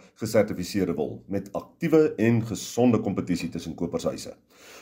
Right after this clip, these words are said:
Nou, groot positief was weer eens dat die grootste deel van die aanbieding bestaan het uit wol van twintig mikron en fyner, terwyl vyftig persent van die merino aanbieding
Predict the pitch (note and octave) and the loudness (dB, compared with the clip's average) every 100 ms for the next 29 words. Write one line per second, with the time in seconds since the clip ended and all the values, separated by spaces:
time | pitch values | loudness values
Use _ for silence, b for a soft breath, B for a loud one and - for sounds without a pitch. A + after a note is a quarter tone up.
0 | B - - D#3 E3 D3 B2+ B2 C#3 B2 | B -2 6 6 6 2 2 2 4 4
1 | - A#2+ C#3+ D3+ D#3+ - - - A#2 - | 4 4 4 4 0 -4 -10 -10 -8 0
2 | E3 F3 F#3 D#3 D#3 D#3 D3 C3 - A#2 | 0 0 -2 2 4 4 2 2 4 4
3 | A2+ A2+ G#2+ F#2 - A2 G2 F#2+ - D#2 | 6 4 4 0 4 6 6 4 0 -2
4 | - G2+ A2+ A2 E2 C#2 - C#3 D#3 D3+ | 2 4 4 2 -4 -6 0 2 4 2
5 | C3 B2+ G#2 F#2 C#2+ - C3+ F3 F#3+ F#3 | 2 2 2 2 -2 2 4 4 2 -2
6 | B B - C3+ D3 D#3 - - G3+ - | B B -2 4 6 4 2 0 2 2
7 | - D3+ - B2 A#2 G#2 E2+ D#2+ F#2+ G2+ | 0 -2 0 0 2 2 2 4 4 4
8 | - A2+ F2+ F2 F2+ F2 | 4 4 4 2 2 0